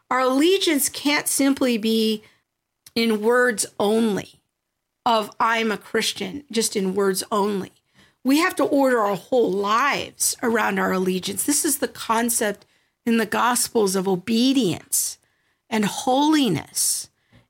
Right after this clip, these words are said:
and that we are living a life according to the law of Christ.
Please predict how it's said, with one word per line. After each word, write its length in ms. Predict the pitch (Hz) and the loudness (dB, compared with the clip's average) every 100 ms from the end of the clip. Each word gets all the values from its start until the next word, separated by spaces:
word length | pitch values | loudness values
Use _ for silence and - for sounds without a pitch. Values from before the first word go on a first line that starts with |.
| _ | _
and 480 | 240 240 240 226 226 - | -4 0 0 0 -4 -4
that 280 | 233 262 302 | -2 0 0
we 380 | 254 277 285 294 - | 2 4 2 0 0
are 480 | 226 220 220 247 - _ _ _ _ _ | 2 2 0 -2 -8 _ _ _ _ _
living 760 | 240 220 240 311 311 311 294 - _ - | -2 2 2 2 2 2 0 -2 _ -2
a 100 | 208 | 2
life 840 | 208 220 226 233 226 214 - _ _ _ _ _ | 4 4 2 2 0 -2 -6 _ _ _ _ _
according 800 | 247 202 - - 254 254 262 254 240 | -8 -6 -10 -2 2 2 2 0 0
to 540 | - 226 208 202 202 - _ - | 0 2 2 2 -2 -10 _ -2
the 120 | 208 | 2
law 380 | 202 208 220 208 | 4 4 4 2
of 140 | - | -4
Christ. 840 | - - 220 - - - - - | -10 -4 -2 -2 -6 -10 -10 -14